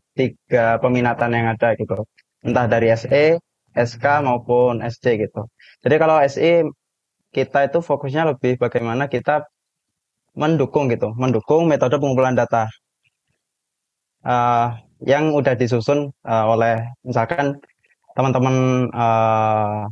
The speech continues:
S E sama S K itu kan dipersiapkan untuk membuat metode pengumpulan datanya gitu. Nah, untuk pengumpulan datanya, nah,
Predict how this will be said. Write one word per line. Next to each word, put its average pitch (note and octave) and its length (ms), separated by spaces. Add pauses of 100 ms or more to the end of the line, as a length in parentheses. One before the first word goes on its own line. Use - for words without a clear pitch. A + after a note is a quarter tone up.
(240)
S A#2 160
E B2+ 160
sama A2+ 400 (320)
S - 400
K A#2+ 160
itu A2+ 160
kan D#3 160
dipersiapkan B2+ 640
untuk A#2 160
membuat A#2 560
metode A#2 560
pengumpulan A#2 320
datanya G#2+ 480
gitu. G#2+ 160
Nah, G#2+ 160 (400)
untuk C#3+ 320
pengumpulan C#3+ 320
datanya, C#3+ 640 (720)
nah, A#2 320